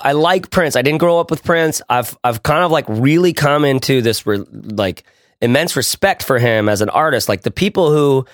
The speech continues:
who knew Prince or who were around him, or, like, they're, like, all, literally all of them are in awe of what he was able to do. And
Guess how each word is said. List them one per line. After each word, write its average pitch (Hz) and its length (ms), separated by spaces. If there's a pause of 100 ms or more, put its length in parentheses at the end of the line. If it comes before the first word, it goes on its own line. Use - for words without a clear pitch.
(240)
who 143 300
knew 135 520
Prince 160 440
or 120 120
who 120 80
were 113 200
around 135 320
him, 139 160
or, 113 140
like, 104 200
they're, 143 260
like, 135 200 (140)
all, 131 300
literally 151 360 (120)
all 143 240
of 127 100
them 127 180
are 117 120
in 110 120
awe 98 400
of 98 240
what 107 220
he 117 80
was 104 160
able 98 220
to 90 100
do. 87 280
And 87 160